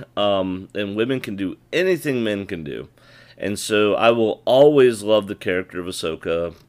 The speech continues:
Um, and on top of that, she's just a great character.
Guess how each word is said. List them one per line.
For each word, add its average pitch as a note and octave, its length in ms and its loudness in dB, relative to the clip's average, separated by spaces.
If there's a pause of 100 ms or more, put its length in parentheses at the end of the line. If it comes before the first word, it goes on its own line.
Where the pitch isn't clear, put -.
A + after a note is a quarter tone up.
(120)
Um, F2+ 500 -4 (640)
and D3+ 340 -6
on D#3+ 160 -2
top G#3 300 -4
of F3+ 80 -2
that, A2 400 2 (260)
she's A#3 400 -8
just C4 220 -4
a G#3+ 40 -6
great D#3+ 280 -2
character. E3 640 -8